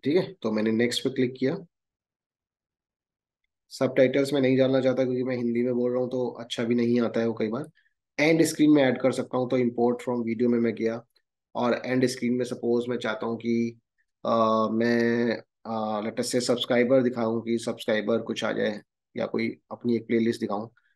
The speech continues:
तो फिलहाल मैं subscribe करना चाहता हूँ। लेकिन ये मुझे कह रहा है कि मुझे इसके लिए at least one element must be a video और playlist। पहले मैं इसको try करता हूँ।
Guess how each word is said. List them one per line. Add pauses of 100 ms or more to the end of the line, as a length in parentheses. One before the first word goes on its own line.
(160)
तो
फिलहाल
मैं
subscribe
करना
चाहता
हूँ। (1400)
लेकिन
ये
मुझे
कह
रहा
है
कि
मुझे
इसके
लिए (140)
at
least
one
element
must
be
a
video
और (100)
playlist।
पहले
मैं
इसको
try
करता
हूँ।